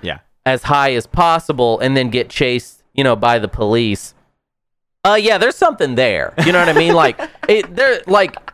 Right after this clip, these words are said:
Speaker 2: a-, again, take
Speaker 1: Yeah.
Speaker 2: humanity as, as a person, or, or maybe, maybe I should say the United States as a person. And be, and if they told me that they were like, "Yeah, I've been playing this game where, you know, you just kinda kill, like, random people. It's, like, really fun. They're, like,
Speaker 1: Right.
Speaker 2: silly or whatever. They're not,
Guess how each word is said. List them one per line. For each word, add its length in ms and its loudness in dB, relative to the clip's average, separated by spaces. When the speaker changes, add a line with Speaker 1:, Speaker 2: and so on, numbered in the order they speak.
Speaker 2:
a-, 140 -4
again, 380 0
take 200 -2
Speaker 1:
Yeah. 140 2
Speaker 2:
humanity 560 0
as, 140 0
as 260 -2
a 80 0
person, 380 0
or, 140 2
or 140 2
maybe, 400 0
maybe 180 0
I 40 0
should 180 -8
say 140 0
the 80 -4
United 400 0
States 600 -6
as 180 0
a 60 0
person. 680 -2
And 100 0
be, 80 2
and 180 0
if 260 0
they 180 0
told 340 0
me 180 2
that 140 2
they 140 2
were 100 2
like, 160 2
"Yeah, 80 2
I've 60 2
been 120 -2
playing 240 0
this 140 -4
game 320 -2
where, 220 2
you 120 -4
know, 60 0
you 120 -2
just 120 -10
kinda 160 -4
kill, 300 -2
like, 180 0
random 300 -2
people. 460 0
It's, 180 -4
like, 160 -6
really 180 0
fun. 260 0
They're, 120 2
like, 160 0
Speaker 1:
Right. 100 -4
Speaker 2:
silly 300 2
or 80 0
whatever. 380 0
They're 120 0
not, 80 2